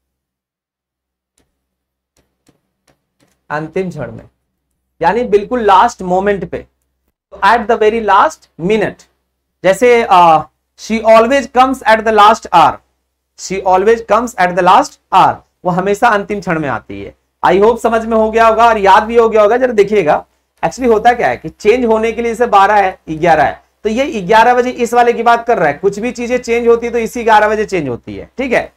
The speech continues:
That is why कि अंतिम क्षण है, क्योंकि आगे से ये चीजें क्या हो जाएगी, चेंज हो जाएगी। चलिए नेक्स्ट, to take a chill pill, सुना है किसी को बोलते हुए take a chill pill dad?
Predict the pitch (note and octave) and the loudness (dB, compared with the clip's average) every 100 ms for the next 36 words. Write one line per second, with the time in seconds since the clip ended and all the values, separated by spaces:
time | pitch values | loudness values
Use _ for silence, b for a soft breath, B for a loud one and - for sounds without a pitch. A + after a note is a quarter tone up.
0 | _ - F3 G3+ B3 B3+ C4 B3 A#3+ G#3 | _ -6 -2 0 0 2 2 0 -4 -4
1 | G3+ A3+ - D#3+ A2+ - _ _ _ _ | -6 -10 -6 -6 -6 -14 _ _ _ _
2 | _ _ _ _ _ _ - F3 G3 F3 | _ _ _ _ _ _ -8 -6 0 0
3 | F#3+ G#3 A3 G#3+ F#3+ G#3 A3 G#3+ G#3+ G#3 | 0 -2 -2 -4 -4 -4 -2 0 2 2
4 | G#3 F4+ - _ - G3 F#3 C#3 A#2 G#2+ | 0 -2 -6 _ -4 -2 -2 -4 -6 -8
5 | F#2 F#2+ _ _ _ C#3 G#2 F2+ - _ | -10 -20 _ _ _ -10 -10 -12 -20 _
6 | _ _ _ _ _ _ _ _ _ _ | _ _ _ _ _ _ _ _ _ _
7 | _ _ D3 D#3+ C#3+ - - A3 - C4 | _ _ -6 -6 -6 -10 -12 -8 -2 0
8 | C4+ B3+ C#4 C#4+ C#4 A3+ A3 G3+ - _ | 0 -4 -2 -4 -2 0 -2 -4 -12 _
9 | _ _ _ _ _ _ - A#3+ D4 C4+ | _ _ _ _ _ _ -8 -4 -2 -4
10 | A3 A#3+ A#3+ A3 G#3 G#3 G#3 G3 G3 G3 | -6 -2 -2 0 0 0 2 2 0 -6
11 | _ _ _ _ - F#3+ G3+ - B3 A#3+ | _ _ _ _ -8 -4 -6 -4 -6 -6
12 | - A#3+ F#3+ E3 D#3+ D#3+ | -6 -4 2 4 6 4